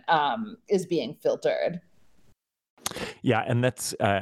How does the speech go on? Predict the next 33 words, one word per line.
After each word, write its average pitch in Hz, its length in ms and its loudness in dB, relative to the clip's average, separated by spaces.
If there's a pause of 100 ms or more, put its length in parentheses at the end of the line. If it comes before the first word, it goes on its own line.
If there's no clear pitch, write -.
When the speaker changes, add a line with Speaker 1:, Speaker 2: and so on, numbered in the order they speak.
Speaker 2:
I 107 100 2
wanna 107 260 2
get 107 360 -2
to 104 240 2
later 95 400 2
on 90 300 2
how 85 600 0 (100)
her, 90 640 0 (200)
uh, 92 180 0
very 90 280 2
human 139 680 0 (140)
consciousness 110 760 0
and 92 220 2
filter 104 520 2
of 85 160 0
those 90 240 0
stories 87 680 0 (260)
might 98 300 2
contrast - 840 0
to 92 140 0
the 82 300 0
algorithm's 80 1040 -2 (280)
filtering 80 680 0
of, 76 420 0
of 82 220 2
things, 73 440 0
but - 200 -6
we, 95 120 4 (180)
we'll 95 160 4
come 87 240 -4
back 85 300 -2
to 98 100 -4
that. 82 400 -4